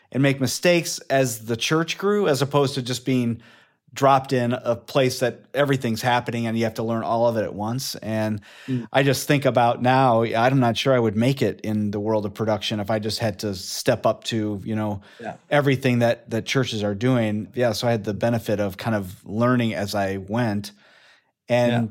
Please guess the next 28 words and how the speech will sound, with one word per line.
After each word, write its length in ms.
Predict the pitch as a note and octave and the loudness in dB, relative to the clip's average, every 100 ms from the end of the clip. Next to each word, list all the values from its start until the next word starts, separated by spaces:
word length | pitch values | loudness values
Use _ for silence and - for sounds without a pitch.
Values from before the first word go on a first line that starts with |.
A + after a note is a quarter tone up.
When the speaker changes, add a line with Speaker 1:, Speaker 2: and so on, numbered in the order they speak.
| - | -2
Speaker 2:
Yeah. 120 | D3 D#3+ | 2 4
Speaker 1:
yeah, 40 | |
just 300 | B2 A#2+ - | 2 -2 -2
to 100 | - | -2
remember 640 | A#2 A#2 A2+ A#2+ C#3+ G#2 F#2 | 2 2 4 4 4 2 2
that 300 | F#2+ F#2+ - | 0 -2 -2
other 240 | - B2 B2 | -2 0 -2
people 460 | - A#2 A2+ G#2+ | -2 -4 0 0
need 600 | G#2 G#2+ A2 A2+ G#2+ G2+ - _ _ | -2 -2 0 0 -2 -6 -12 _ _
something 640 | - - D3+ C#3 C3 G#2+ | -10 -2 0 2 0 -2
similar 640 | - D#3 B2+ F2+ C#2+ D#2 - | 0 0 0 -2 -10 -14 -10
in 160 | A#2+ A#2 | -4 -2
their 160 | A2 | 0
own 220 | G#2+ B2+ | 0 0
life 240 | F#2 E2 E2 | -2 -6 -4
Speaker 2:
Yeah. 100 | - | -4
Speaker 1:
to, 180 | F#2+ F2+ - - _ - | -4 -8 -16 -20 _ -8
to 100 | B2 | 2
be 80 | |
able 140 | B2 A2+ | 2 2
to 100 | G#2+ | 0
learn 320 | G#2+ A2+ B2 | 0 2 2
and 80 | A#2 | 0
make 180 | G2+ G2+ | -4 -4
mistakes. 580 | G#2 - G#2+ A2+ A2+ - | -8 -4 -2 -2 -4 -6
And, 420 | F#2+ F#2+ G2 F#2+ _ _ _ _ | -6 -6 -10 -14 _ _ _ _
oh, 140 | A#2 B2+ | -4 0
we've, 380 | A#2+ A2 G#2+ | 0 -2 -6